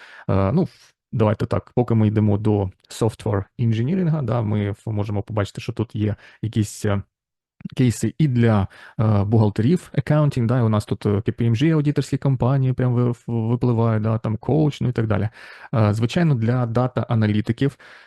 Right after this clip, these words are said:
теж є набірка, в, все, що пов'язано з аналізом даних, да, ось аналітика і візуалізація, Power B I, куди ж без нього, да, в, в дата-аналізі, е, ну, Data Science, дата-аналітика, в общем,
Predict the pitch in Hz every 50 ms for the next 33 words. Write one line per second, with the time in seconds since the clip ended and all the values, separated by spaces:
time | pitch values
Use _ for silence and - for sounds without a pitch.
0 | _ _ - 117 113 110 - 113 101 110 113 110 101 101 110 107 110 110 139 160
1 | 156 - - 160 151 147 139 - - - 120 110 110 - - 117 117 - 117 107
2 | - 107 107 113 113 107 104 101 98 - - 110 110 110 107 104 98 101 98 95
3 | 104 127 139 151 147 143 120 113 110 110 113 104 - - - 113 107 - 113 117
4 | 117 113 117 117 117 - - - 113 107 107 107 101 110 110 107 107 107 131 156
5 | 156 147 - - 139 127 - - - 135 127 117 113 110 110 110 120 143 156 151
6 | - - 127 131 127 120 120 123 120 120 120 117 110 104 110 - 117 123 120 -
7 | - 113 113 110 110 110 113 110 117 117 117 - 117 113 113 113 113 110 110 110
8 | 113 107 - - - - - - - 101 107 104 104 98 98 104 113 - - 156
9 | 110 107 107 104 - 127 - - - 170 165 156 139 123 - - 110 - 113 113
10 | - 101 104 101 104 107 120 156 165 - - 113 - 104 101 110 117 - - 104
11 | 107